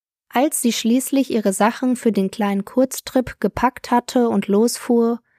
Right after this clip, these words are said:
rief sie unterwegs ihre Eltern an, um ihnen mitzuteilen, dass sie in etwa zwei Stunden da sein würde. Um sich die Fahrt ein wenig angenehmer zu gestalten,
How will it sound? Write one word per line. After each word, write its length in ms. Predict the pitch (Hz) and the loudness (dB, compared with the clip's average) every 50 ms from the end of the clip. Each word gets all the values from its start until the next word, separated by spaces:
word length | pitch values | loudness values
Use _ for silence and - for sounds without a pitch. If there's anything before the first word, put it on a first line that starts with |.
| _ _ _ _ _ _ - | _ _ _ _ _ _ 0
rief 220 | 240 294 320 - | 0 0 0 0
sie 200 | - - 247 - | -2 -4 -4 -2
unterwegs 580 | 202 202 208 - 220 196 185 190 202 208 - - | 0 -2 0 0 0 0 0 0 -2 -2 -4 -4
ihre 280 | - 233 226 226 226 | -2 -2 0 0 0
Eltern 440 | 240 202 196 196 196 - 214 190 - | 0 2 0 0 0 -2 -6 -6 -4
an, 320 | - 190 190 196 202 196 _ _ _ _ _ _ _ _ - | -4 -4 -4 -4 -6 -8 _ _ _ _ _ _ _ _ 0
um 200 | 269 277 262 247 | 0 0 2 2
ihnen 280 | 240 226 226 220 208 | 2 4 4 4 4
mitzuteilen, 880 | 208 208 208 - - 277 269 - - 247 240 247 247 254 254 262 262 _ _ _ _ - | 2 2 0 -2 -4 -4 -4 -4 -2 0 2 2 2 0 -2 -4 -6 _ _ _ _ -4
dass 200 | - 220 208 - | -4 -2 -2 0
sie 120 | - 220 208 | 0 0 0
in 100 | 196 - | 0 -2
etwa 320 | - 202 - - 208 - | -4 -8 -4 -4 -4 -4
zwei 380 | - - - - 254 277 302 294 | -4 -8 -2 0 0 2 2 0
Stunden 520 | - - - 226 208 - - 262 269 240 | -4 -2 -2 -2 -2 -2 -2 -2 -2 0
da 220 | 220 208 208 202 | 2 2 0 0
sein 300 | 190 196 190 190 196 185 | 0 0 0 0 -2 -2
würde. 500 | 190 185 185 185 180 196 185 185 208 202 _ _ _ _ _ _ _ _ _ _ _ _ _ _ _ _ _ _ _ _ _ _ _ _ _ - | -2 -2 -4 -4 -4 -6 -8 -8 -10 -12 _ _ _ _ _ _ _ _ _ _ _ _ _ _ _ _ _ _ _ _ _ _ _ _ _ 0
Um 160 | 233 233 233 | 2 2 4
sich 220 | 208 - 208 - - | 4 2 -2 -2 -2
die 140 | - 190 | -6 -6
Fahrt 420 | - - - 202 214 220 220 - - | -6 -4 -2 0 0 0 0 0 -2
ein 160 | 208 202 190 | -2 0 2
wenig 380 | 202 208 202 196 185 - - - | 2 0 0 0 -4 -6 -2 -2
angenehmer 560 | 254 277 277 277 269 262 254 254 247 240 - | 0 0 0 0 2 2 2 2 0 0 -2
zu 160 | - - 240 | -4 -4 -2
gestalten, 840 | 226 233 - - - 226 220 220 220 214 _ - 220 214 220 208 | -2 -2 -4 -2 -2 -2 0 0 -2 -4 _ -2 -2 -2 -2 -4